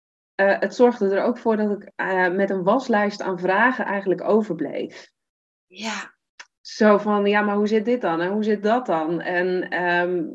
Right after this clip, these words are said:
Speaker 1: toen had ik zoiets van, ja, maar als het overal antwoord op kan geven, <laughs> dan wil ik dus nu ook precies weten hoe het zit. En, ehm, nou, het heeft mij dus ook wel echt een paar thuisceremonies gekost, eh,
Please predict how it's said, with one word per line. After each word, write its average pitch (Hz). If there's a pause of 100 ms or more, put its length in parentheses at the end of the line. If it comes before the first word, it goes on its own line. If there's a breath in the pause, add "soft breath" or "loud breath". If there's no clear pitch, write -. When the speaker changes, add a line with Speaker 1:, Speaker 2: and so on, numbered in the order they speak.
(120)
Speaker 1:
toen 202
had 214
ik 214
zoiets 202
van, 196
ja, 208
maar 175
als 196
het -
overal 226
antwoord 269
op 185
kan 180
geven, 180
<laughs> -
dan 202
wil 233
ik 226
dus 220
nu 214
ook 196
precies 208
weten 196
hoe 185
het 170
zit. - (560 loud breath)
En, 196
ehm, 175
nou, 165
het 175
heeft 208
mij 196
dus 196
ook -
wel -
echt 214
een 180
paar 175
thuisceremonies 175
gekost, -
eh, 160